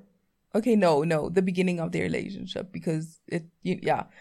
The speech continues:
that, that was already the red flag. So after that, like, you shouldn't have, um,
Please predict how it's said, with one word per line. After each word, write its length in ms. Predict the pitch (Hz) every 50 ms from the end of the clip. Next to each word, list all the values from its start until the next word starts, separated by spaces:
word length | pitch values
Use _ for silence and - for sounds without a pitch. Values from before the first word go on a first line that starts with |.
| - _
that, 260 | - 202 226 226 -
that 180 | - 220 240 254
was 120 | 262 226
already 240 | 208 185 175 175 175
the 100 | 165 160
red 200 | 151 135 - -
flag. 260 | - - 101 - 160
So 240 | - - 160 156 -
after 260 | - 165 165 - 180
that, 200 | 160 156 147 -
like, 200 | - - 160 160
you 60 | 180 175
shouldn't 300 | - 156 - - 175 180
have, 320 | 170 - - - 214 226 - _ _ _ _ _ _ _ _ _ _ -
um, 540 | - 170 170 165 165 160 160 180 190 180